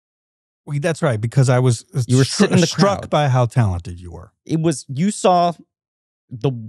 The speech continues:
Speaker 2: the one good show I had.
Speaker 1: Well, can I say something?
Speaker 2: Yeah.
Speaker 1: All right, I'm gonna say something that I don't think this is gonna be received well.
Speaker 2: Oh, boy.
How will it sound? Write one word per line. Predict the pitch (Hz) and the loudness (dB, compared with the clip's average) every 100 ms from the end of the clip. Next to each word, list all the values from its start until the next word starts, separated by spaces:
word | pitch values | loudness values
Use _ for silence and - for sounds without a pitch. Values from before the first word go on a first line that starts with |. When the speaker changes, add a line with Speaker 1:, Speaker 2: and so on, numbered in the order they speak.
| - | -12
Speaker 2:
the | 120 127 | -4 -4
one | 120 110 117 117 | -2 -2 0 0
good | 107 104 | -2 -4
show | - - - | -6 -6 -4
I | |
had. | 190 - _ _ | -6 -10 _ _
Speaker 1:
Well, | 196 | -4
can | - 233 | 0 0
I | |
say | 226 196 | 2 0
something? | - 139 123 123 | 0 -2 -2 -2
Speaker 2:
Yeah. | 123 92 - | 0 -2 0
Speaker 1:
All | 139 | 0
right, | 110 | 4
I'm | 123 | 6
gonna | 147 | 6
say | - 123 | 6 2
something | - 107 104 92 90 | 4 2 4 0 0
that | 95 - - 120 131 - | -4 -6 -6 -6 -6 0
I | 127 | 4
don't | 160 160 | 4 4
think | 156 135 | 4 4
this | 117 | 2
is | 107 | 4
gonna | 110 101 | 4 4
be | 92 | 2
received | 90 - 90 90 | -2 -2 -4 -4
well. | 92 - - _ _ - | -6 -8 -14 _ _ -10
Speaker 2:
Oh, | 90 80 | -8 -8
boy. | - - | -12 -12